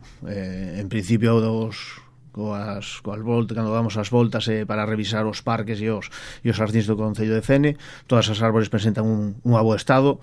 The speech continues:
Eh, non vou dicir o cen por cen, pero podemos <laughs> dicir un noventa e nove por cen, porque sempre haberá algunha que poda estar secando ou, ou que seña, polo estado natural, ¿no? Evidentemente que algunhas árbores, pois, non, non arraigan ben e,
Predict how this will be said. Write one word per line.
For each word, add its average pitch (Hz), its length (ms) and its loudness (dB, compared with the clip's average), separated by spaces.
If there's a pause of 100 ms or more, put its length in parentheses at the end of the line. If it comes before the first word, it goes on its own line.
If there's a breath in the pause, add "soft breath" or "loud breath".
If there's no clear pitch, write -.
(580 loud breath)
Eh, 95 160 -6
non 101 140 2
vou 107 140 4
dicir 107 240 4
o 101 40 2
cen 107 140 4
por 95 140 -2
cen, 135 240 6
pero 98 320 -4
podemos 110 360 2
<laughs> 110 40 2
dicir 117 260 4
un 120 60 8
noventa 117 340 6
e 117 60 6
nove 117 160 6
por 127 160 6
cen, 143 260 4
porque 104 300 -6
sempre 104 240 -4
haberá 104 240 -2
algunha 107 400 2
que 101 80 -6
poda 101 240 -6
estar - 160 -12
secando 110 560 -4
ou, 101 100 -6 (380 loud breath)
ou 101 80 -6
que 101 160 -6
seña, 131 160 2
polo 101 160 -6
estado 98 240 -4
natural, 113 500 0
¿no? 151 220 -4 (480 loud breath)
Evidentemente 107 640 -2
que 104 240 -6
algunhas 107 400 -4
árbores, 104 320 -4
pois, 104 160 -8
non, 107 400 -6 (240)
non 113 180 -4
arraigan 110 540 -2
ben 190 240 0
e, 113 420 0